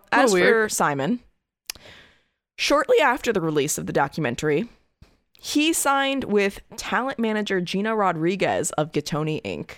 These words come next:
Speaker 2: in hopes of pursuing a career in the entertainment industry, and at the time was working on a dating show, according to E! News.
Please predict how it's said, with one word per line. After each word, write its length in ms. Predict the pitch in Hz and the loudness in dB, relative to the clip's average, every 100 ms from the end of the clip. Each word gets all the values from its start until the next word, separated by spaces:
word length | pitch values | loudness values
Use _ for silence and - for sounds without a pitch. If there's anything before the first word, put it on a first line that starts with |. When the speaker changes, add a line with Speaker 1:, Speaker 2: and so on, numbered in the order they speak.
| _ _ - - | _ _ -14 -4
Speaker 2:
in 140 | 156 | -2
hopes 260 | 147 147 - | 0 -2 -4
of 80 | - | -6
pursuing 380 | 160 160 151 | -4 -4 -4
a 60 | 143 | -6
career 400 | - 151 156 151 | -4 -4 -2 -2
in 80 | 147 | -2
the 80 | 147 | -4
entertainment 520 | - - 196 240 220 | -8 -6 -2 -2 -2
industry, 540 | 151 143 143 139 170 | -2 -2 -2 0 0
and 400 | - 175 160 156 - | -2 -2 -2 -4 -6
at 120 | - | -10
the 60 | - | -8
time 260 | 147 143 | -6 -4
was 160 | 143 - | -6 -4
working 320 | 151 160 151 - | -4 -4 -6 -4
on 260 | 143 143 - | -4 -4 -4
a 160 | 143 | -4
dating 340 | 135 165 220 190 | 0 0 -2 -4
show, 380 | - 80 67 - | -4 -4 -4 -6
according 340 | - 131 127 | -6 -4 -6
to 200 | - - | -10 -8
E! 80 | 139 | -4
News. 560 | 175 175 160 220 - | -4 -2 -2 -4 -6